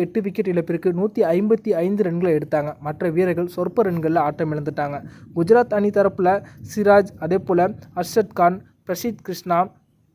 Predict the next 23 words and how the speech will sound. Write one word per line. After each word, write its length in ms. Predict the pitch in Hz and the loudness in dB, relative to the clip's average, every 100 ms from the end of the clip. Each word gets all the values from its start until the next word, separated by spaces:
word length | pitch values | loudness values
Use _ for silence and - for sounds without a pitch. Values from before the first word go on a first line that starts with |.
| _ _ 185 | _ _ -10
ரஷீத் 340 | 175 240 226 190 | -6 -6 -2 2
கான், 200 | 180 196 - _ 208 | 2 0 -16 _ 0
கோட்சே 300 | 214 - 208 - _ - | 2 4 2 2 _ -4
ஆகிய 220 | 175 180 180 165 | 0 2 2 2
அனைவரும் 400 | 202 196 190 190 | 2 2 0 2
தலா 140 | 175 175 | 4 6
ஒரு 120 | 185 208 | 4 2
விக்கெட்டை 300 | 190 185 185 | 0 -2 0
வீழ்த்தினாங்க. 440 | 165 156 156 147 143 - _ _ | -2 -4 -4 -4 -6 -12 _ _
சாய் 240 | 180 220 214 | 0 0 0
கிஷோர் 320 | 214 202 208 180 | 0 2 2 0
இரண்டு 200 | 196 208 | 0 0
விக்கெட்டை 260 | 180 175 175 160 | -2 -2 0 -2
வீழ்த்தியிருந்தாங்க. 580 | 160 160 151 147 139 143 - | -2 -4 -2 -4 -8 -10 -10
இந்த 100 | 175 170 | -6 -2
நிலைமையில 360 | 170 202 170 180 202 _ _ 214 | -2 -2 2 0 -2 _ _ -6
நூத்தி 260 | 233 247 233 175 | -4 -4 -4 -2
ஐம்பத்தி 360 | 196 226 220 220 151 165 | 0 2 2 0 -2 2
ஆறு 140 | 208 202 | 4 4
அப்படின்ற 260 | 165 175 175 | 0 0 2
ஒரு 80 | 151 | 2
டார்கெட்டை 340 | 160 185 180 170 | 0 0 0 -2
நோக்கி 220 | 160 160 | -6 -4